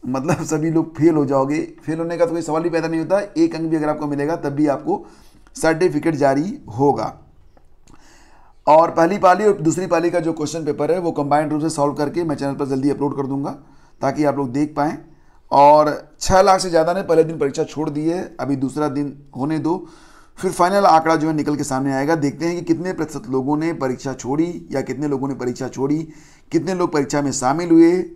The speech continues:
और अभ्यर्थियों को गणित में लंबी गणना ने उलझाया, बसें और ट्रेनें रहीं ठसाठस। पीटी परीक्षा धांधली में एसटीएफ को फाफा मऊ के शिवम की तलाश, तो शिवम के जरिए ही सालभर के संपर्क में आया था, उन्नाव में पकड़ा गया मूल अभ्यर्थी।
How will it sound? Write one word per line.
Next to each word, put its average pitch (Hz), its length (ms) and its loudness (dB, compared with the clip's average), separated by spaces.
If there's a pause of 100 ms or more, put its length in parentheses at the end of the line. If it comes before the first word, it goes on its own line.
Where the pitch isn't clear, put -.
(140)
और 135 540 6
अभ्यर्थियों 139 440 2
को 170 100 4
गणित 147 300 2
में 165 220 -4 (440)
लंबी 147 360 2
गणना 151 300 2
ने 147 120 0
उलझाया, 131 540 2
बसें 151 500 -2
और 135 180 2
ट्रेनें 143 300 -2
रहीं 135 220 -2
ठसाठस। 127 640 -4 (720)
पीटी 185 280 -4
परीक्षा 180 300 2
धांधली 165 320 2
में 185 360 -4 (540)
एसटीएफ 170 520 0
को 180 180 2
फाफा 151 380 4
मऊ 156 240 2
के 160 100 2
शिवम 160 320 -2
की 160 120 0
तलाश, 151 340 4
तो 131 600 -2 (420)
शिवम 180 260 -2
के 180 80 2
जरिए 160 280 4
ही 175 140 6
सालभर 156 360 4
के 147 60 -2
संपर्क 151 300 0
में 143 100 0
आया 147 160 4
था, 151 240 4 (140)
उन्नाव 135 320 2
में 147 100 -2
पकड़ा 139 240 2
गया 139 200 0
मूल 135 220 -2
अभ्यर्थी। 123 460 -6